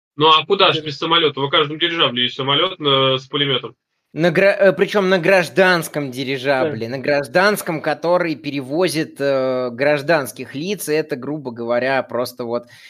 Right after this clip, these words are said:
Speaker 3: э, какое-, какое-то аэ-, аэропу-, аэропутешествие. Это не военный транспорт.
Speaker 1: А вдруг
Speaker 2: Германия,
Speaker 1: нападут,
Speaker 2: Германия,
Speaker 1: нападут фашисты? Вот
Speaker 2: Гер-,
Speaker 1: ты тоже так
Speaker 2: да.
Speaker 1: думаешь.
Speaker 2: Да.
Speaker 1: <laughs>
Speaker 2: Гер-,
Speaker 1: А вдруг? Им нужен военный,
Speaker 2: Да.
Speaker 1: блин.
Speaker 2: Да.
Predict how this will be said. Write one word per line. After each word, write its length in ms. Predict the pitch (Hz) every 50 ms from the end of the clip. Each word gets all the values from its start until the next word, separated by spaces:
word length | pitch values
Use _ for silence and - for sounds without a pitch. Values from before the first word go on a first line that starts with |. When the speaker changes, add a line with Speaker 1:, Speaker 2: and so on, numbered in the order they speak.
| - - -
Speaker 3:
э, 680 | 131 131 135 131 127 127 123 123 120 117 117 120 117 113 110 113
какое-, 400 | - 127 120 - 139 139 139 131
какое-то 760 | - - 127 - - 147 143 131 - - 123 123 127 131 127 -
аэ-, 400 | 143 143 143 139 131 131 131 - -
аэропу-, 520 | 147 147 147 139 131 131 123 - 139 139 -
аэропутешествие. 1000 | 147 151 151 147 143 135 - - - - 165 151 - - 185 147 127 - - 131 -
Это 220 | - 165 165 180
не 140 | 165 165 165
военный 600 | - 170 170 160 151 175 190 180 165 156 147 139
транспорт. 640 | 143 - 139 139 131 120 107 - - - 104 - _
Speaker 1:
А 40 | - 156
вдруг 180 | 156 208 208
Speaker 2:
Германия, 320 | 208 202 220 247 277 311 330
Speaker 1:
нападут, 300 | - - 320 311 277 208 196
Speaker 2:
Германия, 520 | 247 240 233 226 262 302 320 320 330 330 302
Speaker 1:
нападут 160 | 220 208 196
фашисты? 400 | - - 196 - - - 151 147
Вот 120 | 151 180 208
Speaker 2:
Гер-, 140 | 208 214
Speaker 1:
ты 120 | 262 233 220
тоже 300 | - 233 226 180 175 160
так 160 | - 165 147
Speaker 2:
да. 60 | 135 -
Speaker 1:
думаешь. 400 | 165 170 156 139 135 - - - - - - _ _ -
Speaker 2:
Да. 160 | 180 165 165
Speaker 1:
<laughs> 400 | 254 - - - - 208 - - 190
Speaker 2:
Гер-, 80 | 208 226
Speaker 1:
А 80 | 262 240
вдруг? 360 | 233 277 415 - 196 - -
Им 420 | 214 208 - - - 214 262 277
нужен 320 | 302 330 - 269 269 254 226
военный, 440 | 240 240 240 240 226 202 190 196 190
Speaker 2:
Да. 40 | 185
Speaker 1:
блин. 240 | 180 190 180 143 - - - 143 -
Speaker 2:
Да. 200 | - 170 170